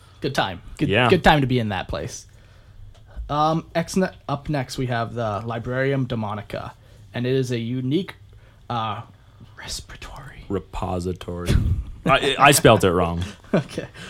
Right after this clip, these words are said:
Speaker 1: Of the knowledge of the warp and chaos foremost in the entire galaxy. Like, it's the biggest library of
Speaker 2: What do you think?
Speaker 1: chaos
Speaker 2: Black
Speaker 1: knowledge.
Speaker 2: Library or this?
Speaker 1: The Black Library.
Speaker 2: Yeah.
Speaker 1: Because the Black Library has all types of knowledge, not just chaos
Speaker 2: But what one do you
Speaker 1: knowledge.
Speaker 2: think has more on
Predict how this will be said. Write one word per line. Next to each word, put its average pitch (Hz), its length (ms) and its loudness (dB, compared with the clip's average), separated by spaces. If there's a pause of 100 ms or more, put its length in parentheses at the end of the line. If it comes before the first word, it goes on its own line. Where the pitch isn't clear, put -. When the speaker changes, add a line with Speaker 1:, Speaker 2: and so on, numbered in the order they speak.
(180)
Speaker 1:
Of 160 140 2
the 165 80 6
knowledge 170 340 6
of 160 80 2
the 151 80 0
warp 151 320 0
and 131 180 0
chaos 143 440 0
foremost 127 500 -2
in 117 80 -4
the 113 80 -6
entire 110 320 -6
galaxy. 85 540 -10 (280)
Like, 107 160 -6
it's 135 140 -4
the 131 60 -4
biggest 151 400 2
library 101 680 -4 (340)
of - 20 -10
Speaker 2:
What - 40 2
do 480 60 4
you 453 80 2
think? 247 180 6
Speaker 1:
chaos 107 160 0
Speaker 2:
Black 180 300 6
Speaker 1:
knowledge. - 0 - (160)
Speaker 2:
Library 269 400 4
or 151 80 6
this? 107 500 2 (880)
Speaker 1:
The 135 80 -8
Black 123 300 -4
Library. 85 420 -10 (120)
Speaker 2:
Yeah. 98 120 4
Speaker 1:
Because 180 160 4
the 170 60 0
Black 175 280 4
Library 135 380 2
has 117 240 -4
all 107 100 -2
types - 300 -6
of 87 100 -16
knowledge, 82 320 -6
not 98 140 -6
just 73 220 -10
chaos 80 240 -2
Speaker 2:
But 127 120 8
what 147 160 8
one 147 140 8
do 139 80 6
you 131 60 8
Speaker 1:
knowledge. - 40 4
Speaker 2:
think 123 160 2
has 107 140 4
more 104 400 2
on 95 240 0